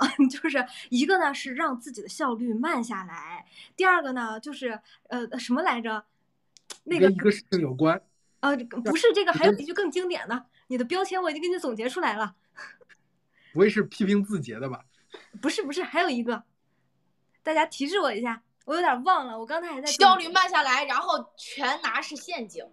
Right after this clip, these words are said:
Speaker 1: 全拿是陷阱。就是你知道吗？你可以把这两个手牌打出来，然后以后每次直播就是你有一个自己的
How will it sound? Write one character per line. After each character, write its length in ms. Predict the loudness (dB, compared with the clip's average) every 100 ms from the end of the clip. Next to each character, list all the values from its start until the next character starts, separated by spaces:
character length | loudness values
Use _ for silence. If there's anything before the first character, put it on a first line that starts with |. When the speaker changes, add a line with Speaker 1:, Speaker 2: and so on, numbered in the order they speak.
| -14
Speaker 1:
全 340 | -8 2 4 6
拿 140 | 2
是 160 | -2 -6
陷 240 | -4 -2
阱。 160 | -4 -6 -10 -14 _ _
就 100 | -4
是 140 | -2 0
你 200 | 2 2
知 100 | 0
道 80 | 0
吗？ 80 |
你 80 | 0
可 80 | -2
以 40 |
把 120 | -4 -2
这 80 |
两 120 | -4 -4
个 60 |
手 160 | -6 -8
牌 260 | -10 -10
打 200 | -6 -8
出 160 | -8 -6
来， 200 | -6 -6
然 100 | -4
后 60 | -2
以 100 | 0
后 100 | 2
每 140 | 0
次 140 | -2 -8
直 280 | -6 -4 -2
播 240 | 4 4
就 200 | 4 2
是 240 | 2 0 4
你 100 | 6
有 140 | 6
一 60 | 4
个 80 | 2
自 140 | 0
己 80 | -2
的 220 | -2 -6